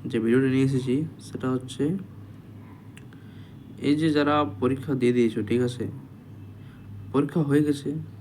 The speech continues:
এরপর তোমার হাতে শুধু রয়েছে পিএমটি আর ইন্টারভিউ। তুমি এরপর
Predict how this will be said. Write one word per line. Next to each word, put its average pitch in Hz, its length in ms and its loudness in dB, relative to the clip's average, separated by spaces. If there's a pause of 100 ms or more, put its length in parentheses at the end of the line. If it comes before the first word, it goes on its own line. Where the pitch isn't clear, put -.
(320)
এরপর 143 360 0 (120)
তোমার 143 260 2
হাতে 131 320 0
শুধু 135 220 4
রয়েছে 131 440 2 (1200)
পিএমটি 131 520 2 (300)
আর 117 100 -6
ইন্টারভিউ। - 580 -2 (680)
তুমি 165 200 4
এরপর 180 260 2